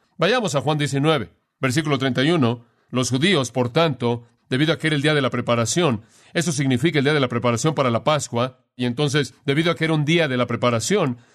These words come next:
para que el cuerpo no permaneciera en la cruz en el día de reposo, porque ese día de reposo era un día importante, le pidieron a Pilato que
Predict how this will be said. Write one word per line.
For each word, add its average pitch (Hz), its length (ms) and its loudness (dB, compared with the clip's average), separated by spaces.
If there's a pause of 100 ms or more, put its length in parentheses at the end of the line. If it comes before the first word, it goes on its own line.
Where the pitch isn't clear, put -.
para 139 180 -4
que 127 60 -4
el 127 100 -4
cuerpo 175 360 -2
no 165 180 0
permaneciera 135 540 -2
en 143 60 0
la 120 120 0
cruz 156 240 -2
en 139 80 2
el 120 80 2
día 143 100 2
de 139 100 -2
reposo, 120 440 -2
porque 110 460 -2 (260)
ese 143 240 -2
día 143 100 2
de 143 120 0
reposo 120 340 -2
era 127 100 0
un 120 100 4
día 139 140 4
importante, 117 720 -2 (240)
le 151 100 0
pidieron 233 280 0
a 175 80 0
Pilato 160 500 -2
que 131 340 -2